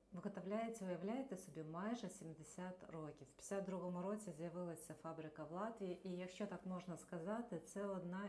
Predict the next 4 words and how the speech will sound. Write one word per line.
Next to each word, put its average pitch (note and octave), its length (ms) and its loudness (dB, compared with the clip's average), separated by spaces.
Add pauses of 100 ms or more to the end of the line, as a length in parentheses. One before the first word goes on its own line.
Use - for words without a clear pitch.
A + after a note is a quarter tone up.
із F#3+ 300 0
найстарших, E3+ 1040 -2
найстаріших E3+ 760 0 (160)
фабрик, C#3+ 400 -2